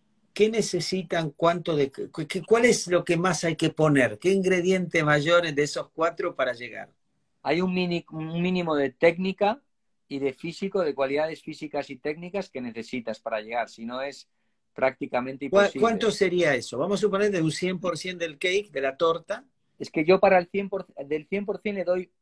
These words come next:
Speaker 2: muchísimo valor a lo mental, emocional, en donde meto también la pasión,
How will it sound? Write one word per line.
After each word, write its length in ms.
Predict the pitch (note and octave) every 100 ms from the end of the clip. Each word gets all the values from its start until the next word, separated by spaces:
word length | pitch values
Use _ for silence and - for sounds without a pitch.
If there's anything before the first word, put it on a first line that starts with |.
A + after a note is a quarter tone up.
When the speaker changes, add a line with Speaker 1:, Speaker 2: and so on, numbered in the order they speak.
| -
Speaker 2:
muchísimo 640 | D#3 D#3+ G3+ F#3+ G3 F3
valor 480 | E3 D#3 D#3+ G#3 - _ _ _ _ _ -
a 120 | C3+
lo 180 | D3 D3
mental, 580 | D3 D3+ D#3 F#3 F#3+
emocional, 920 | F3+ E3+ D#3 - D#3 D#3 D#3+ F3+ F#3+ F#3
en 120 | E3
donde 260 | D#3 D#3 D#3
meto 280 | F3 F3+
también 480 | E3+ D#3+ F3 F#3+ G3 _ _ _
la 240 | C#3 D3
pasión, 640 | D3+ D3+ - F#3 G3 G#3